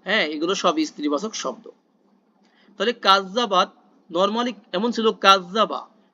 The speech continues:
সে অস্বীকার করেছে, কাযযাবা সে অস্বীকার করেছে, ইউকাযযিবু সে অস্বীকার করে করবে। আসলে এই অস্বীকার মানে কি হলো? ডিনাই করা, রিজেক্ট করা, মানে কোনো কিছুকে,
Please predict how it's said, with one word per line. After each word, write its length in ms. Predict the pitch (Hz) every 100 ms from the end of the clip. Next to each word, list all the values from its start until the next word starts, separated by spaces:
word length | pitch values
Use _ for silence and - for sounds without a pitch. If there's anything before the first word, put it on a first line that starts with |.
| -
সে 220 | - 196
অস্বীকার 540 | 185 - 214 185 226
করেছে, 380 | 226 170 160 -
কাযযাবা 680 | - 165 175 165 214 214 240
সে 220 | - 185
অস্বীকার 500 | - 240 - 180 208
করেছে, 460 | - 226 220 247 285 _ _ _ _
ইউকাযযিবু 720 | 185 240 208 208 175 175 214
সে 160 | 247 190
অস্বীকার 440 | 165 160 156 160
করে 240 | 156 208 240
করবে। 340 | - 127 - - _
আসলে 400 | 170 175 247 214 - _ _ _ _
এই 200 | 180 220
অস্বীকার 420 | 202 196 202 233 240
মানে 160 | 254
কি 140 | 254 233
হলো? 300 | 220 277 - _ _ -
ডিনাই 460 | 143 156 196 214 208
করা, 320 | - 233 - _ _ _ 143
রিজেক্ট 420 | 147 175 180 226 -
করা, 200 | 151 139
মানে 320 | 170 202 202 - _ _ _ _ _ _ _ _ _
কোনো 160 | 180 214
কিছুকে, 480 | 233 220 233 240